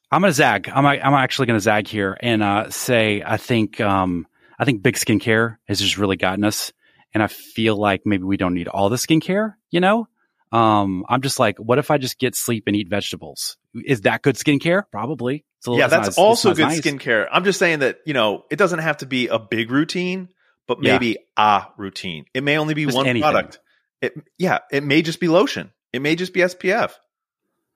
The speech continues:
Speaker 1: But I do, I do appreciate how big skincare is, like, tapped into everybody's feeling of, like, if I'm not doing fifteen steps, um,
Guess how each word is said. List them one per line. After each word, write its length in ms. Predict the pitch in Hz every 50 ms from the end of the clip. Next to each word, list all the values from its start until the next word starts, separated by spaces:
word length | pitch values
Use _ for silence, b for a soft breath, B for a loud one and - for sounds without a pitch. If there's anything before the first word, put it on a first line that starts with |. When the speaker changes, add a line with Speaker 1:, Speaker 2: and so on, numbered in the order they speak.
| b b b b b
Speaker 1:
But 120 | - 160 156
I 40 | 143
do, 200 | 120 151 185 -
I 120 | - 139 135
do 100 | 147 175
appreciate 320 | 147 - 156 - - 135
how 60 | 120
big 200 | 110 98 120 117
skincare 380 | - - 117 107 - 110 104 98
is, 100 | 92 -
like, 180 | 98 98 92 -
tapped 280 | - 120 107 - -
into 220 | 104 98 - 110 98
everybody's 500 | 104 101 104 101 104 98 98 92 - -
feeling 300 | - 107 98 98 92 90
of, 120 | 85 -
like, 280 | 95 92 90 - - B B B B B B B
if 100 | 110 -
I'm 80 | 135 156
not 120 | 165 143
doing 200 | 139 131 107 101
fifteen 440 | - - - - 110 - - 117 98
steps, 540 | - - - 95 98 - - - - - - _ _ _ _ _ - -
um, 640 | 110 107 101 98 95 92 90 90 87 85 80 -